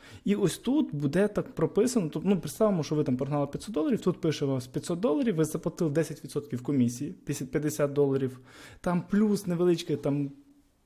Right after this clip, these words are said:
кваліфікація буде, там буде п'ятдесят три з половиною долара. Ну окей, ви потратите, але у вас тут буде прекрасніший відгук, який ви самі зможете собі написати.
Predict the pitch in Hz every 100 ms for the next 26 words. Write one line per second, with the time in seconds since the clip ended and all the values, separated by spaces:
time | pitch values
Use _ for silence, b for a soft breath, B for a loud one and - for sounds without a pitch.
0 | - 151 156 185 170 170 240 254 226 190
1 | 170 180 175 151 - 156 147 175 156 143
2 | 156 151 - 135 127 127 117 110 104 101
3 | 95 98 127 143 147 110 B B B B
4 | - 160 160 135 123 - - - 135 143
5 | 180 190 180 147 139 151 - 123 156 156
6 | 139 123 131 185 170 131 123 143 135 127
7 | 143 139 123 127 127 120 - 127 123 123
8 | - 95 -